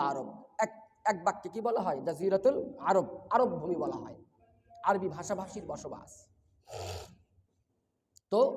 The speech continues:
হকের বিরুদ্ধে বাতিল সবসময় এক জায়গায় থাকে। বাদুহুম আউলিয়াউ বাদ, এরা কখনো আপনার পক্ষে থাকবে না। তো যা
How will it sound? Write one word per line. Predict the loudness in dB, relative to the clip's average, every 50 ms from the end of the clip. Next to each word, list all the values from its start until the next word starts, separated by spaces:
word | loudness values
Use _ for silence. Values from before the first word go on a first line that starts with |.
| -6 -8 -10 -12 -14 -16 -18 -18 -20 -20 -20 -16 0
হকের | 6 6 6 8 8 6 6 6 4
বিরুদ্ধে | 0 -2 -2 -4 0 0 0 2 4 2
বাতিল | 2 2 0 -4 -6 -4
সবসময় | -8 -10 -10 -10 -10 -10 -10 -8 -8 -10
এক | -6 -6
জায়গায় | -4 -4 -4 -8 -8 -12
থাকে। | -14 -14 -6 0 2
বাদুহুম | 4 4 2 2 0 -4 -2 -4 -4 -2 2 4
আউলিয়াউ | 4 4 4 2 2 2 2 2 2 0 -2 -4
বাদ, | -6 -6 -6 -10 -12 -14 -20 -20 -20 _ _ _ _ _ _ _ _ _ _ _ _ _ _ _ _ _ _
এরা | 4 4 6 4 2
কখনো | 0 0 -2 -2 0 -2 -4
আপনার | -6 -6 -8 -8 -6 -6
পক্ষে | -8 -8 -10 -16 -14 -14
থাকবে | -16 -16 -14 -14 -14 -14
না। | -16 _ _ _ _ _
তো | -6 2 4
যা | 4